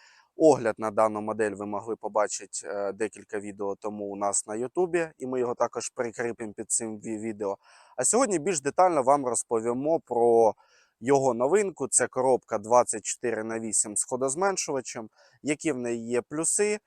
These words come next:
е, які швидкісні діапазони вона показує, для якої роботи це вам допоможе з, скажімо так, більшим діапазоном пі-, підбіру шв-, швидкості. Давайте перейдемо до кабіни і звідти почнемо наш огляд.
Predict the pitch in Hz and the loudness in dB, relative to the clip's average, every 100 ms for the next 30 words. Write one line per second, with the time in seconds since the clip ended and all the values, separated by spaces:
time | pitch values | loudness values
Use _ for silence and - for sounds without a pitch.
0 | _ _ _ _ _ - 117 117 120 139 | _ _ _ _ _ -2 0 0 -2 -4
1 | - 139 127 - 131 123 - - 208 180 | -4 -2 0 0 -4 -4 -2 0 0 4
2 | 170 151 147 139 139 135 123 127 123 123 | 6 6 4 0 -2 -2 -2 -2 -4 -4
3 | 135 120 110 120 123 165 156 123 120 131 | -2 -2 -2 0 0 0 0 0 -2 -4
4 | 147 117 - 131 98 107 117 110 107 98 | -4 0 2 2 2 2 0 0 -4 -4
5 | 107 110 113 107 98 - 110 113 _ - | -4 -4 -4 -4 -2 -2 0 -2 _ -20
6 | - - - - 113 107 104 104 139 - | -20 -14 -6 -2 -2 -4 -8 -4 -4 -4
7 | 113 110 104 113 107 123 110 - 113 - | -4 -2 -2 -2 -4 -4 -6 -10 -18 -14
8 | 127 110 117 113 104 - 101 107 - 117 | -12 -8 -4 -2 -4 -6 -6 -4 -4 -4
9 | - - 98 - - - - _ 113 139 | -6 -8 -12 -12 -16 -20 -20 _ 2 6
10 | 160 127 120 131 135 131 135 135 143 170 | 6 6 -2 -2 0 0 -2 -2 -2 -2
11 | 165 208 180 131 - 117 110 120 160 - | -6 -4 -4 -6 -10 -8 -6 -2 -2 -2
12 | 117 - 101 120 113 101 92 92 - - | -6 -6 -6 -4 -4 -4 -6 -8 -10 -14
13 | 104 | -18